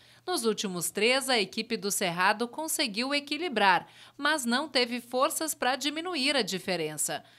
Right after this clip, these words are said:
Com a vitória, o Caxias segue na busca pela Copa Super oito, o torneio entre turnos do N B B. O clube volta a jogar no dia dezessete contra São José, em São José dos Campos, interior paulista.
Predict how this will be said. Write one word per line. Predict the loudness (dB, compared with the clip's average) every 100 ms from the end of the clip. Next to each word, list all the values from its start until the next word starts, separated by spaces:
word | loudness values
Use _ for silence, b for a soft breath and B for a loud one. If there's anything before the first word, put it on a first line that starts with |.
| B
Com | -8 -2
a | -2
vitória, | -2 -4 2 4 4 4 0
o | 0
Caxias | 0 2 0 0 0
segue | 0 2 2 0
na | -2 -2
busca | -2 -2 -2 -2
pela | 0 2
Copa | 2 2 2 2
Super | -4 -4 -2 2
oito, | 4 2 0 -8 -14 B B
o | -2
torneio | 0 2 0 0 -2
entre | -4 -4 -6
turnos | -4 -2 -2 -2 -4
do | -2 -2
N | -2 -2
B | -2
B. | -2 -2 -6 -10 b b b
O | -10
clube | -6 -4 -2 -4
volta | 0 2 2 0
a | -2
jogar | -2 2 2
no | 2 -4
dia | -6 -6
dezessete | -6 -4 -4 0 0 0 -4 -6
contra | -6 -6 -6 -6
São | -6 -6
José, | -6 -4 0 2 2 0
em | -8
São | -6 -6 -6
José | -6 -4 -4
dos | -4 -8
Campos, | -4 -4 -4 -8 -6
interior | -6 -4 -4 0 0
paulista. | 2 0 0 -2 -4 -4 -6